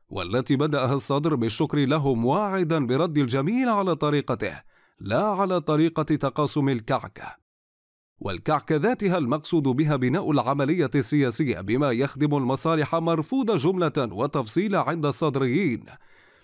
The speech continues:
لكن ومع هذا كله فالتجاذب الملموس بين التيار والمستقلين بات يؤرق الإطار التنسيقي الذي توعد بلغة التهديد على أن جلسة السبت المقبلة لن تعقد بدونه،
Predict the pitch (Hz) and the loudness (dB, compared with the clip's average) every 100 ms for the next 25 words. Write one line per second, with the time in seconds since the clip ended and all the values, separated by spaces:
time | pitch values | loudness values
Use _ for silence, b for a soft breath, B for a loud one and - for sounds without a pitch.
0 | 92 95 104 156 147 160 151 143 143 151 | -8 -6 0 2 2 2 2 2 0 0
1 | 143 175 165 180 170 120 - 113 165 151 | 0 0 2 0 0 -4 -2 0 0 2
2 | 147 156 127 147 156 196 220 - 143 143 | 2 2 2 2 2 2 0 0 -2 0
3 | 135 - 135 120 165 147 113 139 170 151 | 0 0 0 2 2 0 0 0 0 0
4 | 160 139 151 139 160 240 233 262 262 202 | -2 0 2 2 2 2 0 0 0 2
5 | 139 123 151 165 147 143 123 139 165 170 | 2 2 0 0 0 0 0 0 0 0
6 | 117 156 127 135 165 143 98 - - 131 | 0 -2 0 -2 0 -2 -2 -14 -4 0
7 | 165 175 190 214 254 226 190 160 175 185 | 0 0 0 2 2 2 2 2 2 2
8 | 170 147 123 139 120 165 170 156 143 113 | 0 0 2 0 2 0 2 0 0 0
9 | 143 113 156 196 175 156 135 - 156 151 | 0 0 0 0 -2 0 -2 -2 -2 -2
10 | 147 117 175 - 139 104 71 110 117 113 | -2 0 -2 0 0 0 -4 -4 -2 0
11 | 190 - 170 156 147 135 196 123 | -2 0 0 0 0 0 0 0